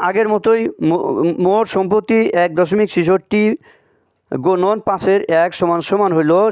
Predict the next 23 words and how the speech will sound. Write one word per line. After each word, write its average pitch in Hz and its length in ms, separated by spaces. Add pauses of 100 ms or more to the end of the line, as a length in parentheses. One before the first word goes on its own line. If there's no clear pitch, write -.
শূন্য 170 240 (140)
দশমিক 180 380
তেত্রিশ, 139 300 (120)
অর্থাৎ 143 300
তেত্রিশ 190 400 (140)
অযুতাংশ, 143 380 (220)
তেত্রিশ 175 380
পয়েন্ট 98 240 (320)
শতাংশের। 143 460 (600)
তো - 120
এখন 220 200
এই 240 140
দুইটা 208 200 (120)
যদি 214 140 (100)
যোগ 196 200
করি 196 140 (100)
সাত 185 220
শতাংশ, 156 300 (200)
এই 190 140
সাত 185 200
শতাংশ 185 300 (140)
পাইল 160 180 (140)
মাতা 151 280